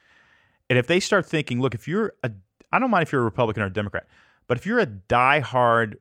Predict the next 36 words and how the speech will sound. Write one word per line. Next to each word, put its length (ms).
Republican 580
or 60
Democrat 720
and 140
you 120
wait 420
to 60
decide 640
what 180
you 120
think 320
on 100
an 100
issue 340
based 380
on 140
what 120
the 140
other 160
party 340
thinks, 460
<laughs> 160
and 120
then 140
you 80
just 220
think 180
the 100
opposite, 540
you 360
are 160
the 120
problem 580
in 140
this 160
country. 420